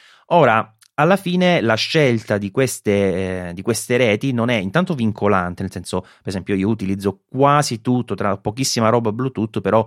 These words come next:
utilizzo sia Z-Wave che prodotti Zigbee che prodotti Wi-Fi, perché a seconda delle necessità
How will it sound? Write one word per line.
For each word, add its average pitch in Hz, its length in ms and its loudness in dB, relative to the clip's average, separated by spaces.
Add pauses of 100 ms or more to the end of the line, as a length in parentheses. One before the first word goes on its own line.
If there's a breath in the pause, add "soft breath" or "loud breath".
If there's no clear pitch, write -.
(160 soft breath)
utilizzo 98 420 -4
sia 98 240 -2
Z-Wave 104 760 2
che 95 140 -6
prodotti 92 420 -8
Zigbee 101 300 -8
che 92 120 -8
prodotti 90 360 -10
Wi-Fi, 90 540 0
perché - 220 -12
a - 20 -12
seconda 98 300 -4
delle 90 200 -6
necessità 92 580 -4